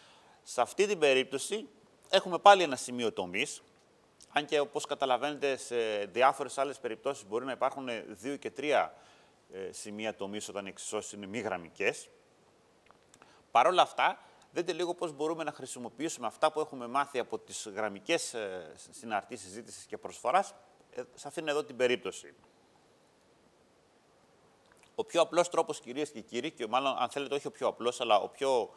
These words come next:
ε, συμβατός με αυτά που έχουμε πει, είναι να ορίσετε τη συνάρτηση ζήτησης και προσφοράς με αυτόν εδώ τον τρόπο.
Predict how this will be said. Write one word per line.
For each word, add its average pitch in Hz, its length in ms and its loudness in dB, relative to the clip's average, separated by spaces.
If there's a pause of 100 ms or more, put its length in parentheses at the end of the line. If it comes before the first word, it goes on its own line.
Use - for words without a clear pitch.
(520)
ε, 101 540 -2 (280)
συμβατός 113 640 2
με 117 80 -6
αυτά 120 260 0
που - 120 -8
έχουμε 110 340 -4
πει, 135 380 -8 (680)
είναι 151 400 -2
να 120 200 6
ορίσετε 165 420 2
τη 156 140 -8
συνάρτηση 139 640 0
ζήτησης 120 400 -10
και 127 120 -10
προσφοράς 110 640 2
με 107 100 -4
αυτόν 147 280 -4
εδώ 131 160 -2
τον 90 180 -6
τρόπο. 90 480 2